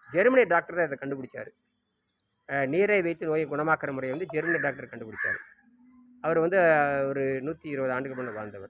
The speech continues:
ஆனா அந்த ஜெர்மனிகளுக்கே வந்து அவர் என்ன ஆராய்ச்சி பண்ணாருன்னு அவங்களுக்கு தெரியாது. அதனால ஜெர்மனிலேருந்து போய் அமெரிக்காவுக்கு போய் சே-, சேர்ந்துட்டாரு. அமெரிக்காலேருந்து அவர் அந்த புகழ் பரப்பினாரு. அந்த ஆராய்ச்சி என்பது நமக்கு ரொம்ப முக்கியமான அந்த யா-, அந்த ஆராய்ச்சி முறையும் திருவள்ளுவர் சொல்லக்கூடிய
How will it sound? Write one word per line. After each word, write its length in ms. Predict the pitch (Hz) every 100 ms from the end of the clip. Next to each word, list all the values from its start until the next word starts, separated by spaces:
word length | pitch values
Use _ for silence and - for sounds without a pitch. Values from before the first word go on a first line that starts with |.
| _
ஆனா 180 | 160 202
அந்த 160 | 202 156
ஜெர்மனிகளுக்கே 680 | 156 208 254 220 196 190
வந்து 180 | 185 185
அவர் 120 | 175
என்ன 200 | 151 165
ஆராய்ச்சி 300 | 165 165 165
பண்ணாருன்னு 260 | 147 147 151
அவங்களுக்கு 240 | 131 123
தெரியாது. 300 | 131 120 110 _ _ _ _ _
அதனால 220 | 147 170
ஜெர்மனிலேருந்து 440 | 156 175 170 165 151
போய் 240 | 147 185
அமெரிக்காவுக்கு 500 | 156 170 170 165 135
போய் 140 | 156 131
சே-, 260 | 131 123 117
சேர்ந்துட்டாரு. 340 | 127 117 135
அமெரிக்காலேருந்து 500 | 220 196 190 180 170
அவர் 180 | 185 165
அந்த 180 | 151 135
புகழ் 300 | - 147 139
பரப்பினாரு. 360 | 127 127 120 110 - - - _ _ _
அந்த 400 | - 135 196 214
ஆராய்ச்சி 400 | 170 190 226 185
என்பது 680 | 170 135 120 151 165 117 117
நமக்கு 240 | 131 135 127
ரொம்ப 180 | 143
முக்கியமான 380 | 135 123 135 143
அந்த 240 | 143 175 180
யா-, 200 | 147 143
அந்த 240 | 143 170
ஆராய்ச்சி 340 | 156 170 -
முறையும் 360 | 143 120 117 196 _ _ _ _ -
திருவள்ளுவர் 400 | 214 269 254 208
சொல்லக்கூடிய 640 | 185 165 160 151 139 135